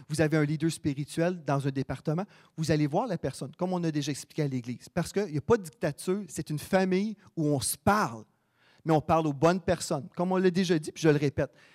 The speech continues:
Mais l'honneur, là, va chérir la personne,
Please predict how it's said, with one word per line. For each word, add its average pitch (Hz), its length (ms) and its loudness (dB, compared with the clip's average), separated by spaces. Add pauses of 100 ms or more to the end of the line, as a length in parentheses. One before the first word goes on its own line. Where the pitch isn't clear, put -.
(120)
Mais 165 120 4
l'honneur, 214 680 6
là, 233 260 -6
va 156 80 0
chérir 190 600 0
la 139 100 0
personne, 190 480 -4